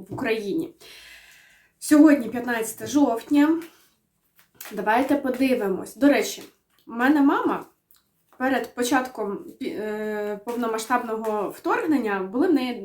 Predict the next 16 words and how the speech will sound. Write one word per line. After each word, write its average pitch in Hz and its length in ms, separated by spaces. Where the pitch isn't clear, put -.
досить 202 560
таки, 247 420
е, 202 160
довгі 233 280
коси. - 400
І 262 100
вона 349 220
хотіла, 311 720
е, 220 280
підстригтися, 330 840
але 294 220
потім, 285 380
як 220 160
почалось 220 360
повномасштабне 247 760
вторгнення, 349 640